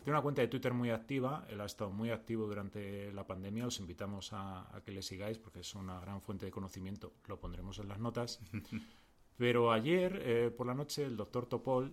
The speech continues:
eh, se metió con Fe-, con Facebook y puso una imagen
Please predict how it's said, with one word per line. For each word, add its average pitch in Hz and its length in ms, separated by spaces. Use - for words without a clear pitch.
eh, 104 440
se - 160
metió 107 260
con 120 160
Fe-, 160 320
con 101 180
Facebook 143 520
y 117 380
puso 135 440
una 123 500
imagen 120 600